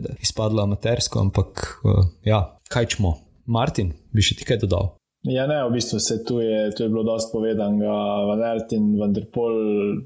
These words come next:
Speaker 2: tu nista zmagala, kar spet me v bistvu po eni strani veseli, zato ker, eh, tudi drugi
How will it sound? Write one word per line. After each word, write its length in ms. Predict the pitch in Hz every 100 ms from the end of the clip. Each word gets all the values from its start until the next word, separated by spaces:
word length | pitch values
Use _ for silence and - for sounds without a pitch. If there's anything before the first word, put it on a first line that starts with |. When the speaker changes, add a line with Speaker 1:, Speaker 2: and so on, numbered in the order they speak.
| - _ -
Speaker 2:
tu 160 | 127
nista 300 | 120 113 120
zmagala, 480 | 107 117 113 107 104 98
kar 180 | 107 95
spet 400 | - 110 104 -
me 220 | 104 104
v 60 | 104
bistvu 260 | 107 - 98
po 100 | 107
eni 160 | 107
strani 220 | 104 110 107
veseli, 540 | 101 - 113 117 123
zato 380 | 110 104 - 107
ker, 260 | - 107 101
eh, 460 | 101 101 101 101
tudi 240 | 95 110 -
drugi 380 | 113 113 110